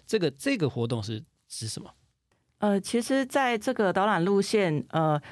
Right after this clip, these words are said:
Speaker 2: 当然我们自己本身有一些既定想要，呃，想要介绍的一些路线，那也会跟导览老师这边做讨论。
Speaker 1: 嗯。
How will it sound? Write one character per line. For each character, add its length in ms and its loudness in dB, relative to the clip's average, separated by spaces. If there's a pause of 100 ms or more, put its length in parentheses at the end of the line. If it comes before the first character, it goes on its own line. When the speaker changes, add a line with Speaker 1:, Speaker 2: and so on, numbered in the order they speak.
(160)
Speaker 2:
当 140 2
然 140 4
我 100 2
们 200 2
自 140 -4
己 160 0
本 240 0
身 240 0
有 160 0
一 60 2
些 180 2
既 200 0
定 240 0
想 280 0
要， 460 2 (300)
呃， 280 0
想 160 0
要 140 4
介 260 2
绍 240 2
的 160 2
一 140 0
些 300 2
路 180 2
线， 320 0
那 180 2
也 140 0
会 160 2
跟 160 2
导 100 2
览 120 2
老 120 0
师 160 -2
这 120 0
边 120 0
做 160 0
讨 260 -6
论。 200 0 (140)
Speaker 1:
嗯。 140 -6